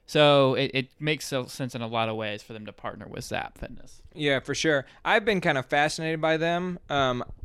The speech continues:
Speaker 2: everything I've read about their shoes, though, is that even though they're, they're, they're light,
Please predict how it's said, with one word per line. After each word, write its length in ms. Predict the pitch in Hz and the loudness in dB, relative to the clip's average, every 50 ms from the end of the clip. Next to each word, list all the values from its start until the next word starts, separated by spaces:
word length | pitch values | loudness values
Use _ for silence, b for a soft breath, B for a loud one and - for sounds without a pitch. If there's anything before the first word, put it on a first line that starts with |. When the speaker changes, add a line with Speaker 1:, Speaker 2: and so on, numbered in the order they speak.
| - - | -2 0
Speaker 2:
everything 400 | 165 190 208 233 - 214 190 175 | 0 0 0 0 -2 -2 0 0
I've 140 | 160 139 147 | 0 0 2
read 160 | 160 160 156 | 2 2 2
about 240 | 147 147 139 120 135 | 2 2 2 2 0
their 100 | 127 117 | -2 -4
shoes, 440 | - - 143 151 156 165 165 160 | -4 -4 -2 -2 -2 -2 -4 -4
though, 340 | 156 175 180 180 185 180 - - | -2 0 0 0 0 0 -2 -4
is 240 | 139 131 123 117 120 | -4 -4 -4 -4 -2
that 260 | 131 123 117 117 - - | -2 0 0 -2 -2 -4
even 280 | 139 147 147 151 143 | -4 -4 -4 -4 -4
though 200 | 139 139 135 127 | -2 -2 -2 -2
they're, 380 | 123 113 120 120 120 113 110 - | -2 -2 -2 -2 -2 -2 -4 -6
they're, 420 | 110 104 120 117 117 113 110 107 | -6 -6 -4 -4 -2 -4 -4 -6
they're 240 | 92 104 110 113 110 | -6 -8 -8 -6 -6
light, 500 | 107 104 107 107 123 139 160 - - - | -6 -6 -4 -4 -2 -4 -4 -6 -10 -18